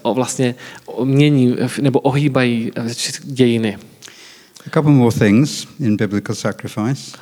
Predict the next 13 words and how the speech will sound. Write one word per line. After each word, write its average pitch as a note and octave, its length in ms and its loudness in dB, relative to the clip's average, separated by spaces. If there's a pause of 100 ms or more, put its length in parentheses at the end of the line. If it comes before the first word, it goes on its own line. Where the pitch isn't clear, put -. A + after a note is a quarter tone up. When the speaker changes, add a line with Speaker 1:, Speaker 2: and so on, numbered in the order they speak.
Speaker 1:
A C#3+ 60 0
ještě D3+ 180 2
pár C#3+ 380 0 (500)
vět D3 160 0
k - 100 -12
tomu, F#3 280 0 (220)
k - 100 -20
té C#3+ 120 2
biblické C#3 360 0
oběti. C#3+ 400 2
Speaker 2:
<clears throat> - 40 -12 (640)
We C#3 100 0
s-, - 240 -6